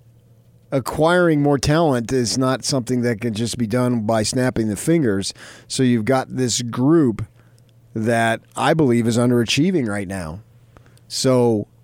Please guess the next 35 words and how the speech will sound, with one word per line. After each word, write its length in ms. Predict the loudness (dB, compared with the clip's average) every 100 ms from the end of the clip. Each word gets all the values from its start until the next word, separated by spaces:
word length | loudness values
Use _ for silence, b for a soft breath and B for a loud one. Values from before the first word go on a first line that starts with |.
| _ _ -6
they 180 | -2 0
need 160 | 0
to 60 | -2
find 320 | -2 0 2
ways 200 | 0 0
to 80 | -2
get 180 | -2 -2
better 240 | 0 0
themselves, 880 | 0 -2 -2 0 2 2 0 -6 -14 -16 b b b b
because 240 | -6 -2 -2
it's 120 | 0
not 120 | 0
like 180 | 0 0
you 60 | 0
can 60 |
go 140 | 0 2
ma-, 280 | 2 0
wave 500 | 0 -2 0 2 0
some 380 | -2 -4 -2 -2
wand 440 | -2 0 0 0 -2
and 160 | -2
all 120 | -2
of 60 | -4
a 20 |
sudden 240 | -4 -2 -2
the 80 |
bench 340 | -4 -4 -4 -4
is 80 | -4
gonna 160 | -2
be 140 | -2 -4
better. 320 | -2 -2 -2
How 260 | -2 -2
can 220 | -2 -2 -2
it 100 | -2
improve? 640 | -6 -6 0 2 0 -4